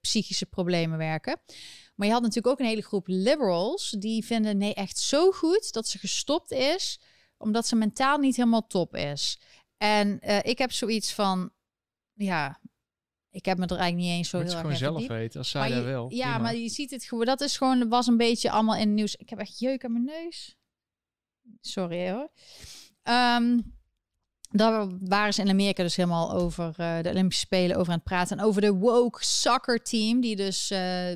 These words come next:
Speaker 1: brons hebben gehaald en geen goud. Die echt zo daarheen gingen: "Wij gaan weer goud halen." Maar ze hadden wel gewonnen van Nederland, geloof ik. Maar toen verloren ze van Canada.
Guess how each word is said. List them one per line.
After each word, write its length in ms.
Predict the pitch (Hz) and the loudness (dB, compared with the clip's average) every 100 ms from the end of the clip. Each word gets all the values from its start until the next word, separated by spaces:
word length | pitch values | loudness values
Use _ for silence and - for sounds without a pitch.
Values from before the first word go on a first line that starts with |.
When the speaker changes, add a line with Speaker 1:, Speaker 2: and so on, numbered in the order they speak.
| 185 | -6
Speaker 1:
brons 360 | - 247 269 - | -2 0 2 2
hebben 220 | 202 185 | 2 2
gehaald 340 | 175 160 196 | 0 2 0
en 120 | 208 196 | 0 2
geen 200 | 190 175 | 2 2
goud. 380 | 214 185 185 - | 2 4 2 0
Die 120 | 202 | -2
echt 200 | 196 - | -2 -4
zo 140 | 196 | -4
daarheen 280 | 185 202 220 | -2 -2 -2
gingen: 180 | 196 185 | -2 -2
"Wij 120 | 220 | -2
gaan 180 | 269 269 | -2 0
weer 120 | 208 | 0
goud 300 | 196 277 277 | 2 0 2
halen." 440 | 196 180 175 254 - - - - - _ _ _ | 2 2 0 -4 -8 -20 -20 -20 -20 _ _ _
Maar 440 | 202 202 208 202 | -2 0 0 -2
ze 100 | 202 | 0
hadden 180 | 214 247 | 0 2
wel 60 | 277 | 2
gewonnen 260 | 262 254 220 | 2 0 0
van 100 | 208 | 0
Nederland, 380 | 240 320 320 | 0 0 -4
geloof 320 | - 320 320 339 | -2 0 0 -2
ik. 100 | 359 | -4
Maar 160 | 233 226 | -4 -4
toen 440 | 247 240 233 233 - _ _ | -2 0 0 -2 -6 _ _
verloren 520 | - 208 247 262 254 | -2 2 4 2 0
ze 180 | 240 214 | 0 -2
van 880 | 220 214 214 208 208 208 208 208 214 | 0 2 4 4 2 0 0 -4 -2
Canada. 360 | 262 349 381 | -2 0 0